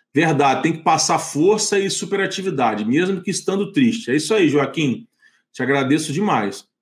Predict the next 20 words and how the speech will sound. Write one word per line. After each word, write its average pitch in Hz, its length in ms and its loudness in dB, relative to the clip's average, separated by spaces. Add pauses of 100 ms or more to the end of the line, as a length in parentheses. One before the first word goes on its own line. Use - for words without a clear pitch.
(800)
Poliana, 147 600 4
criança 151 460 0
estaria 160 400 0
matriculada? 147 760 0
Sim. 98 340 -6
A 120 120 -2
ideia 147 360 2
do 175 120 2
projeto 151 520 0
de 127 100 -4
lei 151 380 4
é 98 180 -4 (340)
criança 190 460 0
matriculada, 170 880 2
relatórios 160 840 0
mensais, 160 960 0 (260)
seguir 151 460 -4
base 170 420 2
nacional 151 560 0
curricular, 131 880 0